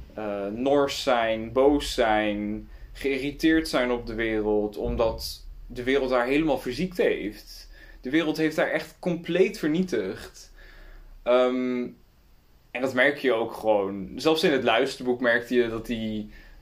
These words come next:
ja, het is allemaal woede, allemaal frustratie, allemaal, ehm, irritaties. En ja,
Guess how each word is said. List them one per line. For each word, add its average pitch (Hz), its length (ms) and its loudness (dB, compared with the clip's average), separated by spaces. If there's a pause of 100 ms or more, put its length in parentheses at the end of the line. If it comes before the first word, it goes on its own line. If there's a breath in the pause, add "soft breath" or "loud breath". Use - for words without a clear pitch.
(120)
ja, 107 240 0
het 104 180 -14
is - 120 -4
allemaal 135 500 2
woede, 135 320 4
allemaal 135 340 4
frustratie, 135 840 -2
allemaal, 123 680 2
ehm, 110 460 0
irritaties. 110 1160 -4 (1040 soft breath)
En 107 640 -2 (2250 soft breath)
ja, 123 440 -10